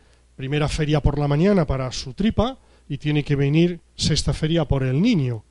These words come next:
Y además es hipertensa. Y entonces tiene que venir segunda feria por la tarde, con lo cual la enferma está girando alrededor del sistema sanitario, ¿se entiende?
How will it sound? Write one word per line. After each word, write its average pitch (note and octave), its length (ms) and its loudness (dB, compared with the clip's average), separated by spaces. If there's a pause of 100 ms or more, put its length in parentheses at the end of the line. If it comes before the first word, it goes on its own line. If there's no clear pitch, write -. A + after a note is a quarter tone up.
(320)
Y E3 80 6
además D#3+ 420 6
es - 220 2
hipertensa. D#3 680 2 (1300)
Y D3+ 100 0
entonces D3+ 340 0
tiene D#3 200 2
que D3+ 120 -2
venir F3 260 2
segunda D3+ 380 0
feria G#3 420 2 (380)
por D3+ 100 2
la E3 100 4
tarde, A3+ 420 4 (600)
con F#3 180 8
lo F3 120 10
cual B3 520 8 (240)
la D3+ 360 2
enferma G#3+ 720 4 (220)
está G#3 500 0
girando F#3 920 2
alrededor D#3+ 800 2
del F3+ 180 2
sistema G3 500 0
sanitario, D#3+ 680 0
¿se - 160 -8
entiende? A3+ 400 -2